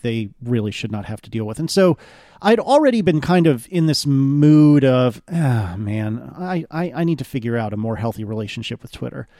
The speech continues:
And then this Alex Jones stuff happens and InfoWars stuff happens. And if you're not familiar with it, the ultra abridged summary is they, they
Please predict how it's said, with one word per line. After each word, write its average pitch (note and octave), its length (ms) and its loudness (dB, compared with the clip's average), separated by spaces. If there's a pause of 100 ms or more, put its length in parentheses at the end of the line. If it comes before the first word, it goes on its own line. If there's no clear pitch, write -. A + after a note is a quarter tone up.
(500)
And F#3+ 160 4
then F#3+ 160 4
this E3+ 160 2
Alex D#3 300 0
Jones C#3 380 0
stuff - 320 -6
happens G#2+ 640 -8
and B2 100 -4
InfoWars A2 460 -4
stuff - 260 -8
happens. G#2 500 -8
And C3+ 120 0
if D3 120 -4
you're F#3+ 80 2
not G3 160 2
familiar D#3 280 0
with C#3 160 0
it, B2+ 80 -4
the D3 180 -4
ultra D#3+ 400 -4
abridged B2+ 400 -2
summary A#2 380 0
is A2 240 -4
they, C3+ 420 -2
they C#3 640 -2